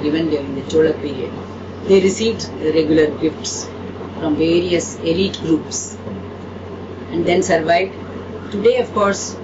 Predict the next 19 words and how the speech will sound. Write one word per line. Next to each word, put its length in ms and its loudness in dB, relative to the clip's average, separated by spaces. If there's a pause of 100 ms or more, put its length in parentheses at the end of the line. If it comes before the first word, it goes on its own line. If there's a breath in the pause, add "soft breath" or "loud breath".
(720)
because 420 2
of 180 -6
the, 240 0
uh, 1500 -12
special 460 2
importance 480 2
given 240 -2
to 60 -2
Tanjavur, 680 2
everybody 400 2
is 160 0
looking 300 -2
at 120 -2
it 100 -4 (100)
from 160 0
various 280 -4
points 360 -8
of 60 -8
view. 160 -2